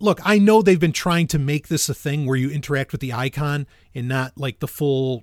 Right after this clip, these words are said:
you know, rectangle that describes everything that's happening, you know, that describes what, you know, again, what window you, you know, what folder you have open, um, you know, et cetera.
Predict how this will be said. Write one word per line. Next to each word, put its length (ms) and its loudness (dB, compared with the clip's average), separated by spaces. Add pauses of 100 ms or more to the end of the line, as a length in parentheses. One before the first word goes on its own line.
you 80 -8
know, 120 -6
rectangle 600 -4
that 140 -8
describes 500 -6
everything 300 -8
that's 160 -10
happening, 520 -10
you 180 -10
know, 100 -8
that 180 -10
describes 560 -6
what, 300 -6 (180)
you 120 -8
know, 100 -8
again, 320 -8 (440)
what 140 -2
window 280 -2
you, 160 -2
you 200 -8
know, 60 -6
what 160 -6
folder 380 -2
you 160 -2
have 200 -4
open, 440 -6 (340)
um, 460 -8 (420)
you 100 -4
know, 120 -4
et 180 -8
cetera. 380 0